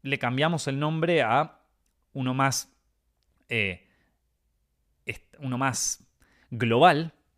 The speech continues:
uno en inglés, y ahora se llama Small Frame P R. El P R es por, <clears throat> eh, Public Relations, ¿sí? Por relaciones públicas. P R and Marketing, eso es lo que nosotros nos dedicamos. Somos la empresa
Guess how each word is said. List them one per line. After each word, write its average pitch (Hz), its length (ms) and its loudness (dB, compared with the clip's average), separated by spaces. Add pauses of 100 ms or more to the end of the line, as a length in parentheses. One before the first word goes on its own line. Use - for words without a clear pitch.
(120)
uno 127 180 -2
en 110 80 0
inglés, 135 560 -2 (400)
y 117 120 -2
ahora 135 200 6
se 139 100 -2
llama 151 380 -2
Small 156 460 -2
Frame 151 560 -2
P 131 180 -4
R. 87 320 -4 (420)
El 127 200 -6
P 202 180 -2
R 233 340 0 (280)
es 160 340 0
por, 180 500 2
<clears throat> - 1000 -6
eh, 107 360 2
Public 139 320 2
Relations, 160 800 -2 (340)
¿sí? 180 440 -6 (220)
Por 101 380 -6
relaciones 107 460 -6
públicas. 151 600 -4 (140)
P 139 140 -4
R 151 240 4
and 123 100 0
Marketing, 160 720 0
eso 123 180 -6
es 107 80 -4
lo 104 80 -2
que 98 100 -8
nosotros 107 380 -6
nos 95 140 -10
dedicamos. 135 600 -4 (440)
Somos 208 260 -2
la 175 60 2
empresa 160 840 4